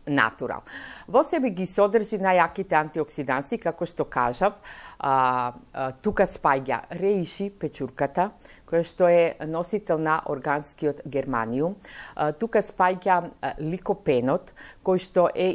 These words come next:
изолиран од црвениот патлиџан, богат со бета-каротени. Тука е матичниот млеч, богат, знаеме колку матичниот млеч има своји протеини и, а, а, мине-, ова и витамини.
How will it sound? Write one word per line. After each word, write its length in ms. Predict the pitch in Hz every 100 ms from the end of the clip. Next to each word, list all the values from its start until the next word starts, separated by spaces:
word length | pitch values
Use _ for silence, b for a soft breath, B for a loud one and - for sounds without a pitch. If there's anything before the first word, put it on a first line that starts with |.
| 165
изолиран 640 | 143 160 175 185 165 165 -
од 280 | 170 165 - 156 -
црвениот 600 | 151 151 147 139 135 -
патлиџан, 680 | 120 - 143 143 190 185 -
богат 540 | 135 139 170 147 151
со 140 | - 147
бета-каротени. 1040 | 151 151 139 - 135 123 - 117 120 170 B B B B B -
Тука 300 | 240 226 196
е 40 |
матичниот 920 | 180 170 - 262 254 - 208 160 -
млеч, 680 | - 160 143 127 151 - - - -
богат, 580 | 143 160 147 175 175 - _ _ -
знаеме 480 | 165 156 143 131
колку 380 | 131 175 156 -
матичниот 600 | 147 139 156 - 151 139
млеч 300 | 147 147 147
има 220 | 147 139 139
своји 260 | 151 143
протеини 800 | 139 143 139 147 139 170 156 135 -
и, 420 | 151 139 131 131
а, 420 | - 120 120 113 - -
а, 260 | 120 117 117 123
мине-, 520 | 131 143 139 127 123
ова 260 | 147 147 143
и 60 | 135
витамини. 680 | 135 135 120 139 156 247